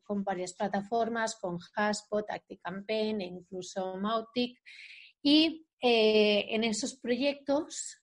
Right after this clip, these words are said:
eh, en los que van acompañados siempre de marketing de contenidos, yo lo que hago es, eh, la gestión de todos los leads que se van recogiendo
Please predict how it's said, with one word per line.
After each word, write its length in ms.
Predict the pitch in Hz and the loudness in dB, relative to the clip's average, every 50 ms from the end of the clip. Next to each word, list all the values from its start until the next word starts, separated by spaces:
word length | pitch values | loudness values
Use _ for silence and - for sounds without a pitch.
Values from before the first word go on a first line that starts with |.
| _ - | _ -2
eh, 760 | 233 214 214 214 202 196 196 190 190 190 190 185 190 202 202 220 | 0 4 4 4 4 4 2 2 2 0 0 -2 -2 -2 0 0
en 140 | 208 196 | 2 2
los 180 | 196 190 190 - | 2 0 -2 -4
que 280 | - 214 190 190 185 185 | -4 -4 -4 -4 -2 -2
van 180 | 185 202 208 | -2 -2 -2
acompañados 640 | 220 214 226 220 208 226 214 214 214 214 208 202 - | -2 -4 -4 -4 -2 -2 0 0 2 0 0 0 -2
siempre 260 | - 214 202 208 220 | -4 -6 -4 -4 -2
de 100 | 214 214 | -2 -2
marketing 520 | 208 202 196 202 - - 202 - 214 208 | -2 -4 -4 -6 -8 -10 -6 -4 -2 -2
de 100 | 202 214 | -2 -2
contenidos, 720 | 214 226 220 220 247 247 254 254 262 269 294 285 - - _ _ _ _ _ _ _ _ _ _ _ _ _ _ _ _ _ _ _ _ _ _ _ _ _ _ _ _ _ _ _ _ _ _ _ _ _ _ _ _ _ _ _ _ _ _ _ _ - - - - - - - - - _ - | -4 -4 -4 -4 -4 -2 -2 0 0 -2 -2 -4 -8 -14 _ _ _ _ _ _ _ _ _ _ _ _ _ _ _ _ _ _ _ _ _ _ _ _ _ _ _ _ _ _ _ _ _ _ _ _ _ _ _ _ _ _ _ _ _ _ _ _ -20 -20 -20 -20 -20 -20 -20 -20 -20 _ 2
yo 160 | 190 247 247 | 4 6 6
lo 160 | 254 240 233 | 6 4 2
que 120 | 240 - 233 | 2 2 4
hago 340 | 220 226 233 247 269 269 - - - - - - _ | 4 4 4 2 0 -2 -4 -12 -20 -20 -20 -20 _
es, 400 | - 202 208 214 220 220 220 - | 0 2 4 4 4 2 0 -2
eh, 160 | 196 190 185 190 | -2 0 0 2
la 120 | 196 185 | 0 0
gestión 540 | 175 - - 214 202 202 - - 240 233 214 | -2 -2 -2 -2 -2 -2 -2 0 0 0 0
de 80 | 202 185 | 0 -4
todos 280 | - - - 220 220 | -4 -2 -2 0 2
los 220 | 214 214 202 202 - | 2 2 2 0 -2
leads 260 | 240 220 214 214 - | -2 -2 -2 -4 -8
que 100 | - - | -12 -12
se 120 | 190 - 190 | -10 -8 -6
van 120 | 190 202 | -2 0
recogiendo 640 | 208 220 208 240 220 233 - 254 247 247 247 269 302 | 2 2 2 0 0 0 0 0 0 0 0 -2 -2